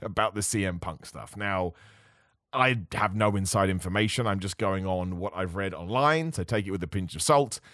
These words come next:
But we do know that C M Punk cut that promo afterwards where he made a joke about Hangman Adam Page and his merchandise.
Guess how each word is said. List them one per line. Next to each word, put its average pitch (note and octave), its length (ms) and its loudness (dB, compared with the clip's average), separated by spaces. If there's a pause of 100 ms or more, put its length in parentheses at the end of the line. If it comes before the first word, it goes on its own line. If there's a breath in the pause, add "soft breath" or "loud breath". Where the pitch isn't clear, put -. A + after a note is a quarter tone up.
(140 loud breath)
But - 80 -4
we A#3+ 80 6
do C4+ 140 4
know A#3 80 6
that F3+ 100 2
C E3 160 6
M D3+ 100 6
Punk C3+ 220 2
cut B2 140 2
that A#2+ 180 2
promo A2+ 340 4
afterwards G2 400 2
where F#2+ 100 0
he F#2+ 40 0
made B2+ 200 2
a - 20 -4
joke G#2 240 0
about F2 200 -4
Hangman A2+ 280 -4
Adam F2 180 -6
Page F#2 300 -4
and F2 80 -6
his E2 120 -8
merchandise. F#2+ 760 2